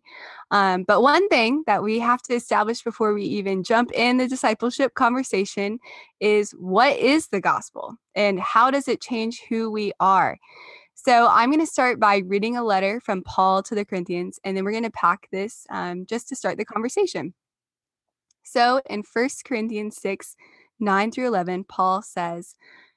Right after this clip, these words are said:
"Don't you realize that those who do wrong will not inherit the kingdom of God?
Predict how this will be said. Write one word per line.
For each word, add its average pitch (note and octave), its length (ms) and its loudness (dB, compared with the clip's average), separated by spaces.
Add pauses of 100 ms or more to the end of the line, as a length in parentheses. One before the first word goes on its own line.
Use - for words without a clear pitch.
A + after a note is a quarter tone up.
(240)
"Don't A#3+ 240 4
you C#4+ 160 0
realize A3 380 0
that G#3 240 -6
those G#3 400 0
who A3+ 160 -4
do G3+ 260 -4
wrong F3 360 0
will F3 140 -2
not F3+ 320 0
inherit F3+ 320 -8
the F#3 80 -10
kingdom F3 320 -6
of F#3 120 -12
God? - 320 -6